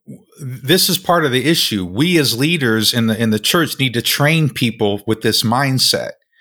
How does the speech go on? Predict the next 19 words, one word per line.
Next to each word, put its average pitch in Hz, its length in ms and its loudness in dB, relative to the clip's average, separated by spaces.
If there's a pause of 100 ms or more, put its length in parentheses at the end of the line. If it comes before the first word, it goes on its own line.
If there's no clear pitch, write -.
(480)
that 127 160 2
it's 131 180 2
on 127 240 2
you. 147 300 2 (680)
It's 135 180 2
on 123 200 0
us 131 500 0
together. 117 600 -2
It's - 160 -4
not 147 200 2
on 139 440 2 (260)
the 127 100 -2
professional 120 540 -2
Christians. 101 580 -4 (320)
And 127 460 0 (160)
part 208 360 0
of 147 180 0
that 107 460 0 (280)
is 135 580 2